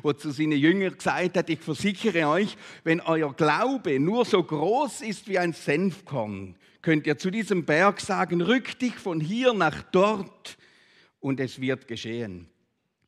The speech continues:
Nichts wird euch unmöglich sein.“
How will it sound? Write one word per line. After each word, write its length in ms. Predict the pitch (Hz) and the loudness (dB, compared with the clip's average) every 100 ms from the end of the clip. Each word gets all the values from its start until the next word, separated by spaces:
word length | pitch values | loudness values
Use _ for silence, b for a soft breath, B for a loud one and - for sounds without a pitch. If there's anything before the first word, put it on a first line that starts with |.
| - | -4
Nichts 800 | 131 160 - - - - - 107 | -2 -2 -4 -20 -20 -20 -16 -8
wird 360 | 113 120 120 | -4 -4 -4
euch 520 | 110 104 113 127 - - | -10 -8 -6 -8 -10 -14
unmöglich 680 | 120 104 92 101 107 104 - | -10 -8 -8 -10 -10 -14 -16
sein.“ 300 | - 90 87 | -20 -20 -20